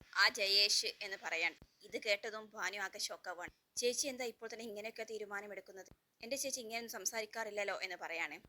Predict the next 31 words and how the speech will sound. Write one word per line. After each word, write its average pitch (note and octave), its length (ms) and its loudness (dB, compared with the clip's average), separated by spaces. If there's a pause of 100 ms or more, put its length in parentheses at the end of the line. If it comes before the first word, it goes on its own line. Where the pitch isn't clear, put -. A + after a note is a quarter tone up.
(100)
അപ്പോൾ - 160 -4
ഭാവന G#3 320 2
പറയുന്നുണ്ട്, G#3 360 0
"ഭാനു, F#3+ 480 -2
ഇത് G3+ 180 -12
ഇവിടെ G#3 260 2
നമ്മുടെ G3+ 220 -2
സാഹചര്യം G3+ 480 -2
അതായിപ്പോയി. F#3 460 0 (160)
കാരണം A3 380 6
അന്ന് G#3+ 240 0
ഞാൻ A#3+ 200 6
നിന്നെ A3 320 6 (180)
കാണാൻ G#3+ 220 -2
വന്ന G#3 220 0 (220)
നീ G#3+ 140 -4
ആ G#3+ 180 8
ഹോം G3+ 280 -6
സ്റ്റേയിൽ G#3 400 2
ആ F#3+ 140 8
ഒരു A3 160 2
അവസ്ഥയിലായിരുന്നു. F3+ 840 0 (340)
എത്ര B3 240 -2
പറഞ്ഞാലും B3+ 460 6
ഒരു A#3 140 2
ഫ്രണ്ട് A3 340 2
ആയാലും G#3+ 320 8 (140)
അവനും G#3+ 320 2
ഒരു A#3+ 220 2 (320)
പുരുഷനല്ലേ G#3 480 2
ഭാനു? F#3 360 0